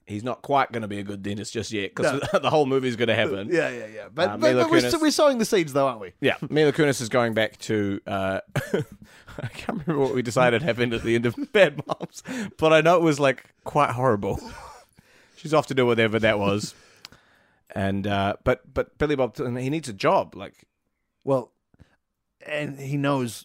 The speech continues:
Speaker 2: what job he wants. It, none of this has changed anything.
Speaker 1: He still needs to kill Santa.
Speaker 2: He still needs to kill Santa. Um, but, but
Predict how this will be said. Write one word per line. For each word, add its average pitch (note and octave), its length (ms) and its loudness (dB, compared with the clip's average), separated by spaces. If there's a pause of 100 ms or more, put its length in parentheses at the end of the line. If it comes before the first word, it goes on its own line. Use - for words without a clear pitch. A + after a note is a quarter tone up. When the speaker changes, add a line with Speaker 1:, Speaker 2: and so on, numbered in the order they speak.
(120)
Speaker 2:
what C3 160 -6
job G#2 260 -8
he G2+ 80 -16
wants. G2 380 -12
It, A2 120 -18
none C3 140 -4
of C#3 80 -2
this B2+ 160 -2
has A2 100 -10
changed A2 360 -8
anything. G2 340 -12 (680)
Speaker 1:
He - 80 -20
still - 200 -12
needs F2+ 120 -14
to - 80 -20
kill - 200 -14
Santa. F2 320 -16
Speaker 2:
He A#2 80 -14
still B2 260 -6
needs A#2 200 -6
to - 80 -18
kill - 180 -14
Santa. - 420 -20 (540)
Um, F#2+ 360 -18 (260)
but, G#2+ 180 -16 (100)
but G#2+ 140 -20